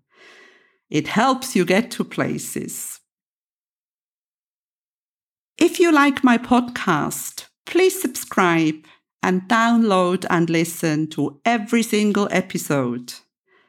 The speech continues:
Share it with your friends and your family. Let me know if you're enjoying it.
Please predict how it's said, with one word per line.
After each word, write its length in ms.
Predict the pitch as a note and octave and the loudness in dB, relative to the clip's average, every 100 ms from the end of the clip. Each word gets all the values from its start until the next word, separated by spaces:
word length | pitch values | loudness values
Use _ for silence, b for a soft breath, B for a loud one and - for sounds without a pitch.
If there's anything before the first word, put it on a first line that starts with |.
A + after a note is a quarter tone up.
| _ | _
Share 460 | - - E3 D3 D#3+ | -16 -4 0 2 2
it 120 | G#3 | 2
with 200 | B3+ B3 | 0 0
your 160 | C#4+ D4+ | 0 -2
friends 840 | - B3+ A#3+ B3 B3 B3 - - - - | 0 2 4 4 4 0 -8 -12 -16 -8
and 240 | D3+ E3 | -2 0
your 200 | G#3+ C#4 | 2 2
family. 800 | - A#3+ A#3 A#3 G#3+ G#3 G#3 - _ _ b b b b F3+ | 0 2 2 2 2 -2 -4 -8 _ _ b b b b -2
Let 160 | A#3+ | 2
me 120 | C4+ | 4
know 300 | C#4 D4+ F4 | 6 4 4
if 180 | C4+ A#3+ | 4 4
you're 160 | A#3+ A3 | 2 4
enjoying 640 | G#3+ G#3+ C4+ D#4 D4 B3+ | 2 2 2 2 4 4
it. 460 | E3 - - - | 2 -2 -10 -20